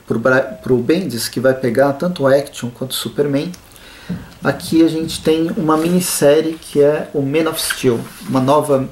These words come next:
minissérie chamada Man of Steel, e a história vai começar com essa que saiu em D C Nation,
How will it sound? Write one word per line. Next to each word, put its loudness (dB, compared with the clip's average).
minissérie 0
chamada 0
Man 0
of -8
Steel, -4
e 2
a 8
história 4
vai -2
começar -4
com 0
essa 0
que -4
saiu 2
em 0
D 4
C -2
Nation, -2